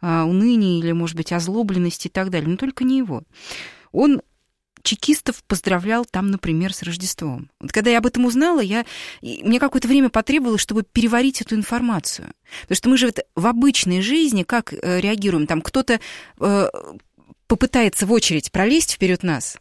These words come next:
у нас уже все, там все внутри кипит, волосы дыбом, глаза сверкают, гром, молния и, э,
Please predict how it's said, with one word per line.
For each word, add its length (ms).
у 80
нас 200
уже 120
все, 260
там 120
все 180
внутри 260
кипит, 320
волосы 380
дыбом, 480
глаза 480
сверкают, 600
гром, 300
молния 760
и, 380
э, 500